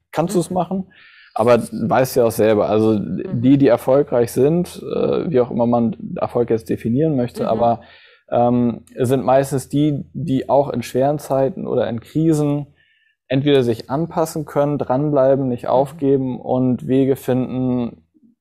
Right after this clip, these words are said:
Speaker 1: ihre Art und Weise weiterhin zum Ausdruck zu bringen. Und wirklich jede Woche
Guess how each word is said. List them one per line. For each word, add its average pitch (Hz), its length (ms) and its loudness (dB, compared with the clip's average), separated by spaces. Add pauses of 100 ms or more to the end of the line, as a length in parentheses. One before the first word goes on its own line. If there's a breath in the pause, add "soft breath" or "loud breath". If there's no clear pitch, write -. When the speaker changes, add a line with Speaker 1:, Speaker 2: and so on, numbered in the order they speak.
(440)
Speaker 1:
ihre 156 360 2
Art 127 220 2
und 127 160 -4
Weise 123 680 4
weiterhin 120 680 0
zum - 180 -8
Ausdruck 123 440 -4
zu 107 120 -10
bringen. 127 460 -2 (920 loud breath)
Und 120 720 2
wirklich 139 540 2
jede 139 300 4
Woche 131 280 4